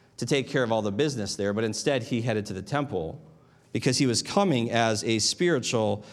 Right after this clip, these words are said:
Messiah. So let's continue on here a little further in, in this chapter and see how this goes here. So be-,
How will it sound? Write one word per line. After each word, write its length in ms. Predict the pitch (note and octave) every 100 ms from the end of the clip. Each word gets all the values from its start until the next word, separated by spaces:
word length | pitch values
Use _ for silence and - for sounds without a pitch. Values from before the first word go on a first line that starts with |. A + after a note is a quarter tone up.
| - -
Messiah. 720 | A#2 A2 - D3 A#2+ F2+ F2 B2+ - - - _ _ _ _ _ _ _ _ _ F4+ F4+ _ _ - _ _ _ - - - -
So 140 | F#3+
let's 260 | A3 A3+ -
continue 720 | - - A3 F#3+ A#3+ A3+ G3+
on 160 | G3
here 160 | F3+ E3+
a 60 |
little 240 | D#3 D#3+ C#3+
further 480 | D#3 F3 C3+ A#2+ B2
in, 240 | C3 B2
in 120 | B2+
this 220 | A#2+ A2+
chapter 580 | - D#3+ D3+ B2 A2 A2 - - - - - -
and 80 |
see 180 | - E3
how 140 | D3+ D3
this 180 | B2
goes 340 | - D3 C3 -
here. 200 | A2+ A2
So 220 | - E3
be-, 280 | D#3+ D#3+